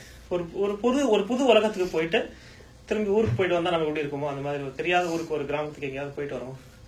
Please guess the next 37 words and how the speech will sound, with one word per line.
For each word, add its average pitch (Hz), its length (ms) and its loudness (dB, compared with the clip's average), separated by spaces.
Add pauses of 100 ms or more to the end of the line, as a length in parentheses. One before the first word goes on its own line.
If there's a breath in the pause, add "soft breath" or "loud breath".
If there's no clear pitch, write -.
(400 loud breath)
ஒரு 127 120 -4
வேலை 139 200 0
அப்படின்னா, 151 260 -2
அது 185 280 2
அந்த 165 160 0
நினைவுகள் 165 400 0
இருக்கும். 131 260 -8
அந்த 147 160 -6
மாதிரியான 151 420 -2
ஒரு 131 120 -6
விஷயம் 123 380 -10
தான் 165 280 -10 (500 loud breath)
இந்த - 160 -14
கதைகள். 120 340 -4 (440 loud breath)
இன்னைக்கு 214 300 2
நம்ம 175 160 4
வந்து 165 180 2
ஒரு 170 140 6
கதையை 151 280 2
பார்க்க 131 260 -8
போறோம். 165 200 -8
நாற்காலி 143 340 -4
அப்படிங்கிற 131 300 -8
ஒரு 117 100 -10
கதையை 120 380 -4 (460 loud breath)
பார்க்க 120 300 -8
போறோம். 117 120 -8 (640 loud breath)
இந்த 147 160 0
நாற்காலி 233 300 6
அப்படிங்கிற 165 380 2
கதை 143 220 0
வந்து 147 180 -4
கி 180 420 -6 (240)
ராஜநாராயணன் 147 600 2
எழுதிய 123 300 -6
கதை 120 380 -6
அது. 110 280 -14